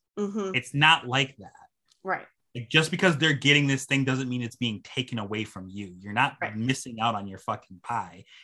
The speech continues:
Speaker 2: It's
Speaker 1: Right.
Speaker 2: just someone else is also getting a piece of pie.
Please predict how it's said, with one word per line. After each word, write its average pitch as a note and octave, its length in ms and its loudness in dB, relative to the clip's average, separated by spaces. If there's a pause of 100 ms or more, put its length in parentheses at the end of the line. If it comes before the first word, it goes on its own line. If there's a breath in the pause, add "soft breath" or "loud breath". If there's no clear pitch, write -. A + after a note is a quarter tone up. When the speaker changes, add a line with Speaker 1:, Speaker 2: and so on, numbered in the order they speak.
Speaker 2:
It's - 160 -4
Speaker 1:
Right. - 120 -12
Speaker 2:
just - 160 -10 (340)
someone D#3+ 240 6
else D#3 180 6
is C3+ 240 -4
also D#3+ 380 2
getting B2+ 360 2
a A#2+ 120 2
piece A#2+ 340 -6
of G#2 160 -6
pie. A#2 240 -4